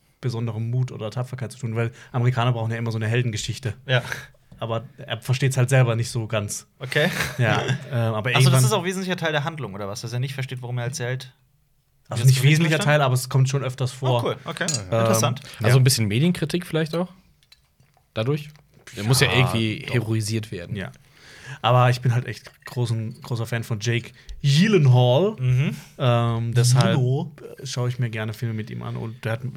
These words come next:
Speaker 1: er, er war okay. Also ich fand damals Boston mit Mark Wahlberg, das war,
Speaker 2: Ja.
Speaker 1: ach,
Speaker 2: Viel
Speaker 1: der war
Speaker 2: besser.
Speaker 1: kacke. Nee, der war
Speaker 2: Kacke.
Speaker 1: kacke.
Speaker 2: Okay. Ich hab
Speaker 1: <laughs> Der
Speaker 2: den,
Speaker 1: war
Speaker 2: ich hab
Speaker 1: kacke.
Speaker 2: beide nicht gesehen, muss ich ehrlich sagen.
Speaker 1: Das
Speaker 2: Keine
Speaker 1: war,
Speaker 2: Ahnung.
Speaker 1: also Boston war halt so richtig so, so ultra patriotisch,
Speaker 2: Ja,
Speaker 1: pathetisch,
Speaker 2: pathetisch,
Speaker 1: ganz
Speaker 2: ja.
Speaker 1: schlimm.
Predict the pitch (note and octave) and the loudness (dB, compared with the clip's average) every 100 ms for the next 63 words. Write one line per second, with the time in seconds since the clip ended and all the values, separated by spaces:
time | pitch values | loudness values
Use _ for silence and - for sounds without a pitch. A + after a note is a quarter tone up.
0 | B2+ B2+ B2+ C3+ - D3 D#3 C#3 C#3+ A#2 | -10 -8 -6 -6 -4 0 2 2 0 0
1 | - - - - - B2 C3 C#3+ C3+ B2+ | -2 -8 -10 -12 -2 0 2 2 4 2
2 | A2 A2 D3+ - - C3 B2 B2 A#2 A#2+ | 2 0 -2 -2 0 2 2 0 0 0
3 | C3 B2 A#2 - B2 A2+ A2+ A2 F#2 - | 0 0 -2 -4 -2 -2 -2 -6 -10 -16
4 | - - - - - - - - - - | -18 -20 -20 -20 -20 -20 -20 -20 -20 -20
5 | - - - - - - - _ B2+ A2+ | -20 -20 -20 -20 -20 -20 -20 _ -6 -4
6 | A2+ B2+ A2 - _ _ - A#2 A2+ G#2 | -4 -6 -8 -12 _ _ -10 -6 -2 -2
7 | G#2+ - - D#3+ C3 D#3 - - B2+ C3 | -2 -4 -2 2 2 2 -2 -6 -2 2
8 | A#2+ C3 B2+ C3 G#2 D3+ C3+ A#2+ - G2+ | 2 0 0 0 4 4 4 0 -6 -8
9 | G2+ G2+ G2+ G#2 G2 G#2 - _ - - | -8 -8 -8 -10 -12 -14 -18 _ -20 -20
10 | _ _ B2 B2+ A#2+ A#2 A#2 A2+ A2+ G#2+ | _ _ -6 -2 0 0 -2 -4 -6 -4
11 | A#2+ - B2 A#2 A2+ A2 A2+ - - G#2+ | -4 -2 -2 -2 -4 -8 -8 -8 -8 -8
12 | G#2+ A#2+ - B2 B2+ - D3+ C3+ C3 A2+ | -10 -10 -10 -8 -8 -6 0 0 0 -2
13 | G#2+ G#2 - B2+ - A#2 A#2 A#2 A2 A2 | -4 -4 -8 -10 -8 -6 -4 -2 -2 0
14 | B2 - A#2+ A#2+ B2 A#2 G#2+ A#2 B2 B2+ | -2 -2 -4 -2 -2 0 0 0 0 0
15 | B2 B2 A2 | 0 0 -2